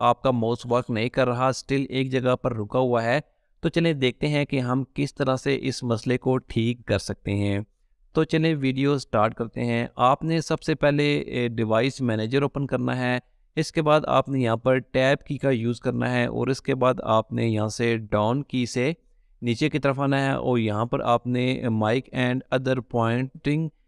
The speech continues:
device पर आपने, ए, फॉरवर्ड की यूज़ करनी है। इसके बाद आपने यहाँ पर एंटर बटन प्रेस करना है। इसके बाद दोबारा टैब की का यूज़ करना है और इसके बाद फॉरवर्ड करना है। इसके बाद ड्राइवर में आ जाएंगे। इसके बाद आपने यहाँ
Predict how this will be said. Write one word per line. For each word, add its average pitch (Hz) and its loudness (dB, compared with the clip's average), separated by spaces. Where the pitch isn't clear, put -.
device 113 2
पर 143 0
आपने, 123 0
ए, 117 2
फॉरवर्ड 120 0
की 147 -4
यूज़ 135 -2
करनी 131 0
है। 135 2
इसके 135 -4
बाद 127 2
आपने 120 2
यहाँ 107 0
पर 131 -2
एंटर 120 0
बटन 101 -6
प्रेस 101 -4
करना 104 -2
है। 101 -6
इसके 147 -4
बाद 165 2
दोबारा 139 2
टैब 139 2
की 156 -4
का 143 0
यूज़ 123 -2
करना 127 0
है 127 0
और 120 -2
इसके 127 -4
बाद 123 0
फॉरवर्ड 113 0
करना 131 0
है। 127 -2
इसके 147 0
बाद 147 2
ड्राइवर 123 2
में 156 2
आ 143 4
जाएंगे। 139 0
इसके 139 -4
बाद 131 2
आपने 123 2
यहाँ 113 0